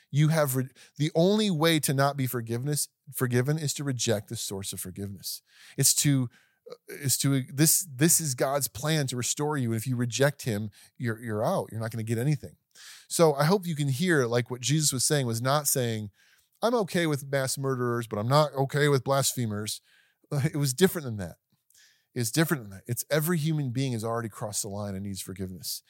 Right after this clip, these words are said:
But the only source of it is Jesus. And if you, if you blaspheme and reject Jesus and what he's doing, call him of the devil or call him a liar or a fake, there's no forgiveness for you. Now,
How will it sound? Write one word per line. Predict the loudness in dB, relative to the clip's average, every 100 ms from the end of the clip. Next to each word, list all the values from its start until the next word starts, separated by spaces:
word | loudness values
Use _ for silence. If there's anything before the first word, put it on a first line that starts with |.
| -20 _
But | -10
the | -6 -2
only | 0 0
source | -2 -4 -8 -10
of | -8
it | -8
is | -10
Jesus. | -10 -10 -10 -10 -8
And | -8
if | -6
you, | -6 -8 -8
if | -8
you | -6 -6 -8 -6
blaspheme | 2 4 4 0 -4
and | -6
reject | -6 -2 -4 -2
Jesus | -2 -2 -4
and | -8
what | -8
he's | -8
doing, | -8 -6 -6 -8 -14 -14
call | -8 -6
him | -6
of | -8
the | -8
devil | -4 -4 -4
or | -8
call | -8 -8
him |
a | -6
liar | -2 -2 -4
or |
a |
fake, | -4 -2 -2 -4 _ _ _ _ _ _ _ _ -10
there's | -4 -2
no | 0 -2
forgiveness | -2 -4 -4 -6
for | -10 -14
you. | -18 _
Now, | 2 4 4